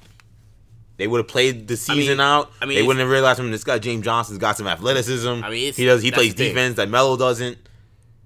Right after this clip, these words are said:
Speaker 2: It's him.
Speaker 1: They would've, they would've kept
Speaker 2: I
Speaker 1: James
Speaker 2: mean,
Speaker 1: Johnson
Speaker 2: Justice
Speaker 1: on the bench.
Speaker 2: Winslow.
Speaker 1: Where's
Speaker 2: It's
Speaker 1: Justice
Speaker 2: not,
Speaker 1: Winslow playing?
Speaker 2: it's not impossible for me to see Melo, veteran guy, Spoelstra coach LeBron and D Wade, and D Wade probably still be on the team. I could see,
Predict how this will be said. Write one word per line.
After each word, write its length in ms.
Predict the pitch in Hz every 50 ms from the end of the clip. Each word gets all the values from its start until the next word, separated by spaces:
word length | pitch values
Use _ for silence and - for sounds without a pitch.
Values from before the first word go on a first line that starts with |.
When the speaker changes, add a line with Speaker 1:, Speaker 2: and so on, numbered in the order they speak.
| - - -
Speaker 2:
It's 140 | 131 123 -
him. 380 | 165 165 175 180 175 175 165
Speaker 1:
They 100 | 165 117
would've, 300 | 117 131 127 120 113 104
they 100 | 95 113
would've 220 | 127 131 117 110 -
kept 160 | - 147 -
Speaker 2:
I 20 | 110
Speaker 1:
James 120 | 135 131
Speaker 2:
mean, 60 | 131 113
Speaker 1:
Johnson 160 | 123 131 135 127
Speaker 2:
Justice 80 | 135 135
Speaker 1:
on 60 | 135
the 60 | 113
bench. 200 | 104 127 160 143
Speaker 2:
Winslow. 540 | 147 127 113 135 143 143 143 139 139 131 123 - - - - - - - - - - -
Speaker 1:
Where's 180 | 98 113 131
Speaker 2:
It's 80 | 131 127
Speaker 1:
Justice 200 | 143 170 - -
Speaker 2:
not, 100 | 151 156
Speaker 1:
Winslow 260 | 185 147 113 101 87
playing? 240 | 82 90 82 73 67
Speaker 2:
it's 120 | 127 -
not 200 | 151 139 131 131
impossible 680 | 117 117 107 - 110 101 101 - 90 82 82 80 78 80 90 -
for 120 | - - 95
me 100 | 90 87
to 60 | 82 82
see 180 | - 82 82
Melo, 420 | 80 73 71 80 78 76 73 67 - - - - - - - _ _ - - - _ - - - -
veteran 440 | 123 110 113 - 120 120 113 110 107
guy, 460 | 101 98 98 98 95 92 87 85 82 - - - - - - - - - - - _
Spoelstra 400 | - - - 139 131 120 - 110
coach 340 | 92 - 110 104 98 - - -
LeBron 560 | - 95 90 90 98 98 98 95 98 95 95
and 120 | 90 82 85
D 160 | 92 98 92
Wade, 460 | 90 95 95 95 95 95 95 90 87
and 100 | 87 87
D 120 | 92 98 104
Wade 160 | 101 101 95
probably 240 | - 98 95 95 92
still 180 | - - 101
be 100 | 95 101 98
on 80 | 92
the 60 | 95 90
team. 120 | 98 92
I 100 | 117 139
could 120 | 123 135
see, 380 | - - 131 123 113 107 95 -